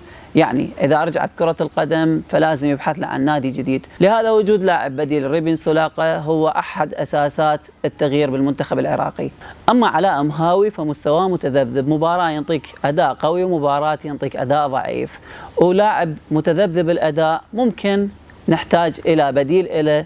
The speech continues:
بالتصفيات النهائية إلى كأس العالم، فقد نشوف علاء مهاوي لاعب بديل أو قد نشوفه أساسي على شرط وجود لاعب بديل بدلًا عنه. قد تكون مشكلة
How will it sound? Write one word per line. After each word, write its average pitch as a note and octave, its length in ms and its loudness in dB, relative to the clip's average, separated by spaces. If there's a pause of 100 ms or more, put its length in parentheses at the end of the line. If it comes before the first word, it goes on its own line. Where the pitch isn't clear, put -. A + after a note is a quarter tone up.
بالتصفيات D3 560 -2
النهائية C#3 520 0
إلى C#3+ 160 2
كأس D#3+ 240 -6
العالم، D#3+ 420 0 (160)
فقد A3 280 4
نشوف F#3+ 320 2
علاء G3 360 2
مهاوي D#3 400 0
لاعب C#3 340 -2
بديل E3 460 -2
أو G3+ 100 2
قد G#3+ 180 -2
نشوفه G3+ 460 0
أساسي F3 380 0
على D#3+ 260 0
شرط G#3+ 260 -2 (120)
وجود F3 440 2
لاعب D3+ 400 0
بديل D3 360 0
بدلًا D3 480 -2
عنه. D#3+ 380 0
قد A3 220 4
تكون B3+ 260 2
مشكلة A#3 320 2